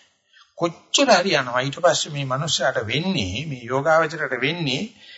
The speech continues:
පැමිණෙන, පැමිණෙන හැම දුකකින්ම, පැමිණෙන, පැමිණෙන හැම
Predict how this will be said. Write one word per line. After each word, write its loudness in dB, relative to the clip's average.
පැමිණෙන, 2
පැමිණෙන 4
හැම 4
දුකකින්ම, -2
පැමිණෙන, 2
පැමිණෙන 4
හැම 0